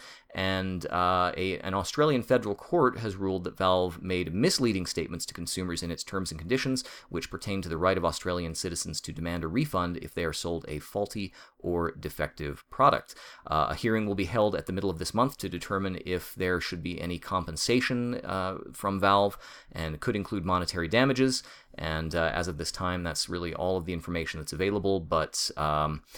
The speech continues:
I don't know. Spiders and consumer protection laws are, uh, pretty intense in Australia, so I guess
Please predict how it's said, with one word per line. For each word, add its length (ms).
I 100
don't 80
know. 300
Spiders 600
and 280
consumer 380
protection 380
laws 460
are, 280
uh, 80
pretty 200
intense 340
in 80
Australia, 480
so 460
I 60
guess 340